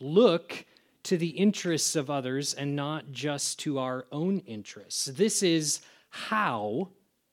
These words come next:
this is how humility leads to unity. And then last week, Ryan faithfully helped us answer the question, "Why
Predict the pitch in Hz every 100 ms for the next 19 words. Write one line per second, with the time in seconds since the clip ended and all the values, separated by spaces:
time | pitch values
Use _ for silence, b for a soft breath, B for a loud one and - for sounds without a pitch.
0 | _ _ _ _ _ _ _ _ _ _
1 | _ _ _ _ 143 139 147 135 127 -
2 | - - 160 147 117 110 120 - 131 127
3 | 139 131 113 110 110 b b _ 131 127
4 | 117 113 - 120 120 139 113 101 101 101
5 | _ _ _ _ _ _ _ _ _ _
6 | _ _ b b b b b 143 160 170
7 | 151 151 185 - 147 135 131 139 143 160
8 | 165 135 131 - 170 185 - 170 156 143
9 | 160 165 - 131 135 - B B B 151
10 | 180 196 196 180 165 - 170 180 - -
11 | 127 120 120 b b b - 131 143 165
12 | 214 226 160 113 104